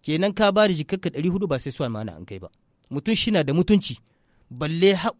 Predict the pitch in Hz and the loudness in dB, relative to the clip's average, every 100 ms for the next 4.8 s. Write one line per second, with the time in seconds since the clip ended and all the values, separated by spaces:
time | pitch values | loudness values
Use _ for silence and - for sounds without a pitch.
0 | - 214 208 208 170 143 143 180 156 135 | -2 2 2 2 0 -4 -6 -6 -4 -6
1 | 113 151 117 - 165 127 - 120 139 - | -6 -10 -10 -2 0 0 -4 -2 -2 -4
2 | _ _ _ 214 226 - 226 - 208 190 | _ _ _ 2 2 2 2 4 2 2
3 | _ _ _ _ _ 143 202 190 - 151 | _ _ _ _ _ 0 0 0 -2 0
4 | 143 110 127 120 101 104 117 104 | -2 -4 -6 -8 -8 -10 -10 -16